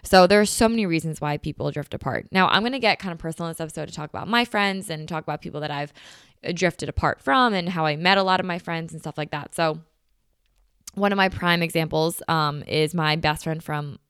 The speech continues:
uh, high school. Um, her and I were the best of friends in high school, but I sort of knew, um, we'll call her Stacy. I knew Stacy and I wouldn't be friends outside of high school because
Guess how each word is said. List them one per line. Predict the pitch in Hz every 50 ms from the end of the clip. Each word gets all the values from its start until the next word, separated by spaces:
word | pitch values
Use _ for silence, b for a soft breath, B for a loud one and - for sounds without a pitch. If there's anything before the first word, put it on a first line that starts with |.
| _ -
uh, | - 156 135 -
high | 143 151 143 151
school. | - - 196 226 247 262 294 B B B B B B B B B B B
Um, | - - 170 165 156 147 143 - - - _ _ _ _ _ _ _ _ - - - _ _ -
her | 185 - - 277 330
and | 381 381
I | 320 302 285 269 269 269 269 262 - - -
were | - 220 208 214 208 202 202 196 196 135
the | - - 190 180 - _ _ -
best | 185 175 180 - - -
of | 185 -
friends | 165 165 170 -
in | 165
high | 165 156 147
school, | - - - 220 254 269 302 311 B B B B B B B B
but | - - 202 202 196 - - -
I | 202
sort | 208 - - 214 220 233
of | 240 214
knew, | 196 185 180 180 185 180 180 170 165 160 160 160 160 160 143 - -
um, | - 160 156 156 151 151 151 151 -
we'll | - 254
call | - - 254 -
her | - 190
Stacy. | 185 - - - - - - - - - 202 B B B B B B B B B -
I | - 220
knew | 226 233 233 240 254 254
Stacy | - - - 185 175 180 - - 185
and | 180
I | 170 160 160 160 156 160
wouldn't | 156 160 - 180 175 165 170 165 165 160 160 156 156 156 147 - _ _ _ _ _ - - - - - - -
be | 190 190
friends | 185 - - 156 156 160 165 170
outside | - - 151 156 - - 151 147
of | 156 -
high | 180 170
school | 180 - - 220 226 240
because | 220 180 - - 175 160 160